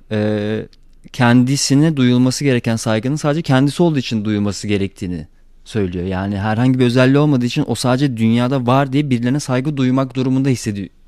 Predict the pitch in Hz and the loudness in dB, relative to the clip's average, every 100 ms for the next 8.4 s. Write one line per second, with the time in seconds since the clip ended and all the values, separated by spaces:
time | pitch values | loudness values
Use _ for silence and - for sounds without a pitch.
0 | - - - 107 98 120 - 135 151 190 | -20 -18 -6 -6 -4 -6 0 2 4 4
1 | 196 120 - 104 92 90 98 87 73 82 | 4 4 2 -2 -4 -6 -6 -6 -6 -8
2 | - - - - - - - - - - | -10 -14 -18 -20 -20 -20 -20 -20 -20 -20
3 | - - - 101 101 104 104 123 117 - | -20 -12 -4 -2 0 0 -2 0 0 2
4 | 123 127 - 117 - 120 120 120 113 110 | 2 2 -2 -6 -2 0 0 -2 -4 -2
5 | 113 113 117 113 107 107 113 107 113 117 | 0 0 0 -2 -4 -4 -4 -4 0 0
6 | 120 - - - - - - - - - | 0 -4 -20 -20 -20 -20 -20 -20 -20 -20
7 | - - - _ - - 107 104 107 117 | -20 -20 -20 _ -20 -10 -2 2 4 2
8 | 113 90 92 | 2 0 -2